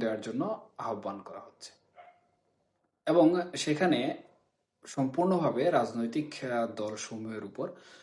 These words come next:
দোষারোপ প্রয়োগ করেন এই উপদেষ্টা। আবার আজকে আমাদের যে পরিবেশ উপদেষ্টা রয়েছেন,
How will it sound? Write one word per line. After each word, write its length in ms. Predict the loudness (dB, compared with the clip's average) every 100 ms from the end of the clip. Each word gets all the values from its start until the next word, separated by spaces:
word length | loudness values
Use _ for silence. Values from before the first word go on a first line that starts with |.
| -20 -10
দোষারোপ 500 | -4 -4 -2 -2 -2 -6 -20 _ _ _ _
প্রয়োগ 260 | _ -4 -4 -6
করেন 200 | -8 -6 -8 -14 -14
এই 60 | -12
উপদেষ্টা। 440 | -12 -12 -14 -16 -20 _ _ _ _ _ _ _ 2
আবার 300 | 8 12 12 8 0 -8 -18 _ _
আজকে 420 | 2 2 0 -2 -2 -2 -8 -6
আমাদের 320 | -4 -2 -2 -2 -4 -6
যে 80 | -6 -6 0
পরিবেশ 320 | 2 4 2 -2
উপদেষ্টা 460 | -8 -8 -8 -8 -10
রয়েছেন, 420 | -10 -12 -14 -18